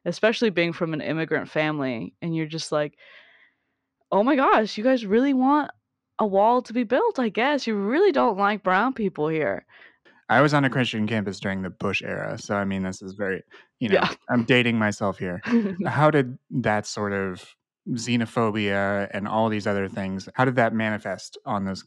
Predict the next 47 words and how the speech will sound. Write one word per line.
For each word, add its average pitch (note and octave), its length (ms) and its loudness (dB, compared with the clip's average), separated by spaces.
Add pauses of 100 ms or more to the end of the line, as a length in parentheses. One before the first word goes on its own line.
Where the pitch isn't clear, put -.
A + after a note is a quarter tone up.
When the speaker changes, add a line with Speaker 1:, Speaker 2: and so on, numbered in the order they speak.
(120)
Speaker 2:
on G2+ 260 -2
Azusa G2 400 -8
Pacific's - 400 -12
campus - 380 -10
at - 100 -20
the - 60 -20
time? A2+ 260 -14 (1080)
Speaker 1:
Yeah, G#3 520 4
it A#3 180 4
was, C#4+ 320 4
um, F#3+ 760 4 (880)
it G#3 60 4
was G#3+ 140 2
fascinating F3+ 800 2
because F3+ 260 -2
one G#3+ 100 0
of B3+ 60 0
my B3 120 2
first F#3+ 280 0
experiences E3+ 600 -2
at D#3+ 120 2
A D#3+ 80 0
P E3 200 -6
U E3+ 120 4
was D#3+ 160 -4
walking D#3+ 400 2
down D#3 520 2 (300)
what - 80 0
we E3+ 80 2
call F3 160 -2
the E3 60 -10
Cougar E3+ 320 0
Walk, C3+ 300 0
which D#3 140 -12
is D3+ 80 -12
kinda D3+ 300 -2
just D3 180 -10
where D3+ 120 -2
people D3+ 260 -8
gathered D3+ 460 0
and D3 160 -4
there C#3 80 -2
was C3 180 -8
the D3+ 80 -10
food C#3+ 300 -6
places D3+ 360 -6
there. D#3 300 -2